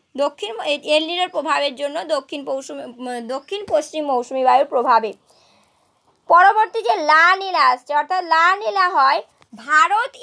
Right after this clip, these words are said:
এবং এই লা নিলার প্রভাবের জন্য ভারত ও চীনের ভয়াবহ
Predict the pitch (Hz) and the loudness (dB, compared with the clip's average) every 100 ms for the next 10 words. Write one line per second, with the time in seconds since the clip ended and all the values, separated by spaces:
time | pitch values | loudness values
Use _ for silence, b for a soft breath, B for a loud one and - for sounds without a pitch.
0 | 370 381 330 277 302 302 285 294 330 381 | -6 -4 -4 -2 -6 -2 -2 2 2 0
1 | 403 403 415 359 311 320 320 381 359 381 | -2 -2 -2 -4 -4 -2 -2 -2 -6 -8
2 | 381 302 285 381 b b 233 226 277 294 | -10 -8 -6 -8 b b -20 -8 2 2
3 | 339 427 - - 320 339 349 359 - 359 | 2 -2 -6 -10 -4 -2 -2 -4 -8 -6
4 | 427 370 302 403 b b 233 226 302 339 | -2 2 2 0 b b -20 -2 2 4
5 | 381 403 392 | 4 2 -2